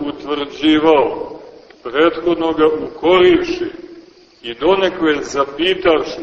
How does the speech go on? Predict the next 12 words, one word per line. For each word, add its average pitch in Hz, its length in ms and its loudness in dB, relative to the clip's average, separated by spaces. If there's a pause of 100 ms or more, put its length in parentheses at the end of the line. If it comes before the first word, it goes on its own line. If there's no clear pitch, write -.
(160)
zašto 208 680 2 (120)
posumnja, 135 760 -2 (600)
koji 202 260 4
je 190 180 6
razlog 180 540 4
da 160 120 0
sumnjaš? - 840 0 (1400)
Pa 120 140 -6
nije 190 280 6
valjda 185 440 4
dubina 180 480 2
mora, 165 520 2